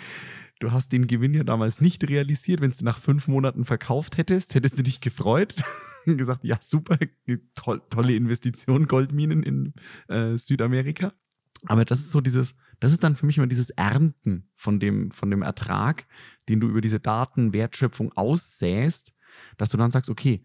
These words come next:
ich habe jetzt die Daten gesammelt, verknüpft,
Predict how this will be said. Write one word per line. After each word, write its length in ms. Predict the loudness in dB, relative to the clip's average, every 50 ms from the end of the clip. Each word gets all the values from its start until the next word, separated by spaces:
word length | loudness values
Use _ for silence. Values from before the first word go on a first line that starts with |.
| _ _
ich 180 | -12 -10 -8 -6
habe 240 | -2 -2 0 2 2
jetzt 420 | 0 0 -2 -4 -10 -16 -18 _ _ _ _ _ _ _ _ -10
die 80 | -4
Daten 400 | 0 2 2 2 0 -2 -4 -4
gesammelt, 680 | -4 -4 -2 0 2 2 4 2 0 0 -4 -10 -20 _ _ _ _ _ _ _ _ -20 -20 _ _ _ _
verknüpft, 720 | -10 -10 -8 -4 2 4 4 4 4 0 -14 -20 -20 -20